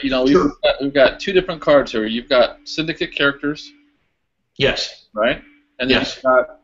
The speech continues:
Speaker 1: public characters. Right?
Speaker 2: Correct. So,
Speaker 1: Now,
Speaker 2: yes.
Speaker 1: and I've got the politician there. So
Speaker 2: Uh-huh.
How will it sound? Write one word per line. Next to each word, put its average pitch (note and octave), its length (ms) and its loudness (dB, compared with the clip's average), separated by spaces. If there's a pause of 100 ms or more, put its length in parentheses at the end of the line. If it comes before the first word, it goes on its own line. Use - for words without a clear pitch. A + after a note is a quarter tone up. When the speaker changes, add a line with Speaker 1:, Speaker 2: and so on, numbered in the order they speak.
(120)
Speaker 1:
public - 300 -2
characters. - 680 -10 (260)
Right? A2+ 120 4
Speaker 2:
Correct. - 260 2
So, - 320 -4
Speaker 1:
Now, A#2+ 100 -4
Speaker 2:
yes. - 300 -2 (140)
Speaker 1:
and G#2+ 280 -6
I've G#2+ 80 -8
got A2+ 200 0
the A2+ 60 -8
politician A2 640 -2
there. F#2 200 -4 (360)
So C#3+ 200 2
Speaker 2:
Uh-huh. C3+ 220 4